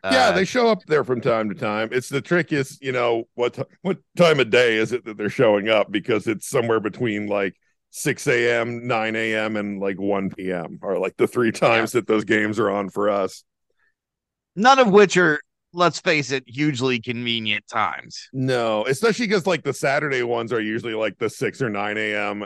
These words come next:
Speaker 1: Sometimes on, like, Tuesday is when you'll get, like, a one or two P M that
Speaker 2: Yeah.
Speaker 1: is,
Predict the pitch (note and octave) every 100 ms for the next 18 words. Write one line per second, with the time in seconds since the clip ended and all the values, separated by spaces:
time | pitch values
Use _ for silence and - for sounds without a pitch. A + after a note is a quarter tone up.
0 | - - F#3+ G#3+ E3+ E3 C#3+ A#2+ - C3+
1 | B2 G#2 G#2 G2+ G2+ A2 A2 G#2 G#2 G#2
2 | G2+ G#2+ G#2 G#2 G2+ F2+ G#2 G2+ G#2 G2
3 | G2 G2 F#2+ _ _ _ _ _ - G2
4 | - _ - F2+ F2 - -